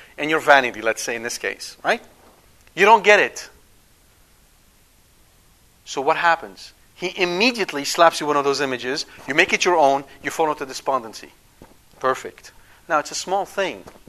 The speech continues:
It's not important. But he knows how much we are avid of patterns. We love, we are creatures of habit. He knows if he doesn't long enough,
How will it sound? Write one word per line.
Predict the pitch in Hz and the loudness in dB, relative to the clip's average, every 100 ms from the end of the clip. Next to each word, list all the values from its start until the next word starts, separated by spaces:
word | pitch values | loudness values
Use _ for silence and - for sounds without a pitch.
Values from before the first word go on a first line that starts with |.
| - - _ _ | -20 -20 _ _
It's | - | -10
not | 131 | -8
important. | 117 - 147 143 101 - - - - | -8 -4 -4 -4 -12 -20 -20 -20 -8
But | 123 | -6
he | 131 147 | -6 -4
knows | 156 170 | -2 -4
how | - 135 131 | -2 -2 0
much | 143 147 - | -2 -4 -8
we | 135 | -10
are | 135 131 120 113 - - _ - _ _ _ 143 | -2 2 2 0 -12 -20 _ -20 _ _ _ 0
avid | 151 143 123 | 0 0 -4
of | - | -8
patterns. | - 143 127 90 87 - | -10 -10 -10 -14 -18 -14
We | 127 | -4
love, | 131 156 135 135 | 0 0 -2 -8
we | 151 | 0
are | 135 - - _ _ | 0 0 -10 _ _
creatures | - 160 - 139 | -12 -8 -8 -8
of | 135 | 0
habit. | 135 156 120 - - - _ _ _ _ _ _ _ - _ - | 4 4 2 -8 -16 -18 _ _ _ _ _ _ _ -20 _ -14
He | 135 | 0
knows | 143 165 | 2 2
if | 143 | -2
he | 147 | -4
doesn't | 135 139 135 135 131 | 0 0 0 -6 -4
long | 131 143 156 | 2 2 2
enough, | 170 143 107 - - | 2 2 0 -6 -16